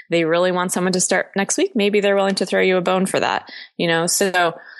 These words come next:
the, the thing that most people forget to do is think about the other person. We're all so busy focusing on ourselves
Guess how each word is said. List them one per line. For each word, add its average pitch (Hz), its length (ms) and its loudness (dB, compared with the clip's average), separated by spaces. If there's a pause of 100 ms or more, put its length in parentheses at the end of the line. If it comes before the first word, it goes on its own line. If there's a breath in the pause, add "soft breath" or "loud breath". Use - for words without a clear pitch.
(180 loud breath)
the, 175 280 0
the 208 140 0
thing 269 200 0
that 330 140 0
most 214 240 -2
people 202 460 0
forget 196 340 -2
to 202 140 0
do 302 380 2
is 202 160 2
think 262 300 0
about 190 480 0
the 196 160 0
other 226 220 0
person. - 500 -2
We're 180 120 0
all 226 260 2
so 240 160 0
busy 202 260 0
focusing 196 500 0
on 185 120 0
ourselves 156 760 0